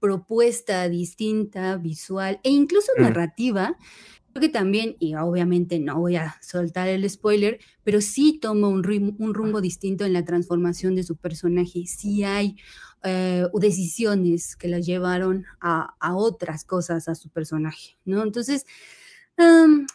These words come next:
Speaker 1: diría desde mi punto de vista, de, de las películas que he visto,
Speaker 2: Mm.
Speaker 1: porque tampoco le conozco tantas, en esta pequeña charlita hablando de su cine,
Speaker 2: Ujú.
Speaker 1: pues creo que esa es la película más redonda, en, en donde historia
Speaker 2: Ok.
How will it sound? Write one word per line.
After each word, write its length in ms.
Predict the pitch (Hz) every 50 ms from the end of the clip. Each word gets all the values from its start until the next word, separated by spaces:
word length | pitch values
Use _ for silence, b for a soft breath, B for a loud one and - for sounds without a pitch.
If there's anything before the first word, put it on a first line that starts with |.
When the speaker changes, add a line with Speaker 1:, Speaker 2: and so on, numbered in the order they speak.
| - -
Speaker 1:
diría 600 | 277 277 285 285 285 311 359 370 359 311 262 254
desde 240 | 208 220 202 196 202
mi 140 | 202 196
punto 280 | 175 180 233 247 247 269
de 120 | 254 214 190
vista, 500 | 175 180 190 202 208 - - 208 208 226
de, 140 | 196 185 160
de 200 | 170 156 165 143
las 220 | 139 151 156 -
películas 540 | - 147 - _ 208 165 - 208 175 170 156
que 120 | - - 127
he 40 |
visto, 220 | 101 104 107 107 104
Speaker 2:
Mm. 40 | 107
Speaker 1:
porque 180 | 110 117 - -
tampoco 460 | - - 156 - 170 175 165 - 185
le 120 | 180 175 175
conozco 500 | 185 185 185 190 196 175 185 - 220 214
tantas, 600 | 214 247 233 214 208 202 185 202 247 247 - - _ _
en 160 | - 185 180 190
esta 240 | 185 - - 196
pequeña 380 | 175 185 170 185 196 202 202 202
charlita 560 | 202 208 196 185 180 190 208 233 208 - - 185
hablando 360 | 185 185 196 202 202 208 208
de 80 | 208 208
su 120 | 202 185
cine, 380 | 180 180 226 220 220 214 240 285
Speaker 2:
Ujú. 300 | 147 139 139 113 110 120 B B B _ _ _
Speaker 1:
pues 120 | - - -
creo 220 | - 311 330 339
que 80 | 330 359
esa 100 | 330 359
es 60 | 330
la 120 | 320 339 339
película 400 | 262 247 247 - - 277 302 277
más 220 | 233 226 220 220
redonda, 680 | 262 262 269 196 185 202 226 247 214 175 170 165 165 - _ -
en, 280 | 175 180 185 180 180 -
en 140 | 196 196
donde 460 | 196 196 202 196 185 196 190 208 - _
historia 680 | 220 190 - - - 220 220 233 233 220 220 240 269 277
Speaker 2:
Ok. 360 | - 107 120 147 139 104 101